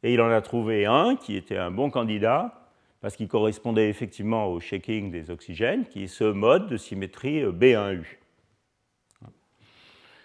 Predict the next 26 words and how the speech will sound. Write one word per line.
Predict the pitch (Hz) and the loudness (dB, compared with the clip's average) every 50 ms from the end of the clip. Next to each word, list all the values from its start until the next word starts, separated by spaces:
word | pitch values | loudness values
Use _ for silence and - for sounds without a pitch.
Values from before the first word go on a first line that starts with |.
| _ _ _ _ _ _ _ _ _ _ _ _ - | _ _ _ _ _ _ _ _ _ _ _ _ -2
Donc, | 120 117 110 113 - | 0 0 0 2 0
euh, | 98 95 92 87 85 85 87 - - - - - - - - | 0 0 0 0 -2 -6 -8 -10 -14 -16 -16 -16 -16 -18 -18
c'est | - - - | -18 -12 -10
un | - | -8
mode | 92 104 107 113 120 104 - | -4 0 0 0 0 -2 -6
qui | - - | -14 -10
possède | - - 131 117 - 139 117 | -2 -2 0 4 4 4 4
un | 117 104 | 4 2
moment | 104 101 98 98 | 2 -2 -4 -4
dipolaire. | 95 90 90 - 123 135 156 214 254 240 - - - _ _ _ _ _ _ _ _ _ _ _ _ _ _ _ _ _ - | -6 -8 -4 -2 0 0 2 0 0 -4 -8 -12 -20 _ _ _ _ _ _ _ _ _ _ _ _ _ _ _ _ _ 0
On | 156 165 165 | 2 4 8
donne | 139 185 190 190 185 165 120 92 90 - - | 10 12 12 12 10 8 4 2 0 -2 2
un | 131 120 | 2 4
déplacement | 117 117 165 196 196 190 170 160 - - 147 165 170 160 | 6 10 10 10 10 10 2 2 2 2 0 2 4 4
aux | 156 127 143 | 4 6 4
atomes | 139 135 156 156 151 143 127 110 92 80 80 - _ _ _ _ _ _ _ _ _ _ _ _ _ _ _ _ _ - _ _ _ _ _ _ | 4 6 6 4 4 4 2 0 -4 -8 -10 -16 _ _ _ _ _ _ _ _ _ _ _ _ _ _ _ _ _ -20 _ _ _ _ _ _
qui | - - 160 117 | -2 -2 0 6
correspond | - 165 147 147 143 - - 165 | 8 8 8 8 6 4 2 0
à | 160 139 | 2 2
une | 123 113 | 2 0
certaine | - - 156 143 - - 143 139 | 2 2 0 2 2 2 4 4
amplitude | 147 156 143 - 147 151 139 - - 165 139 120 | 4 2 2 -2 -4 -4 -4 0 0 0 0 0
de | 120 113 | -2 -4
ce | - - | -2 -2
mode | 107 104 101 87 - | -4 -4 -4 -8 -8
collectif. | - - 87 87 85 - - 175 220 214 - - - - | -10 -8 -8 -8 -8 -8 -8 -6 -6 -6 -8 -12 -20 -20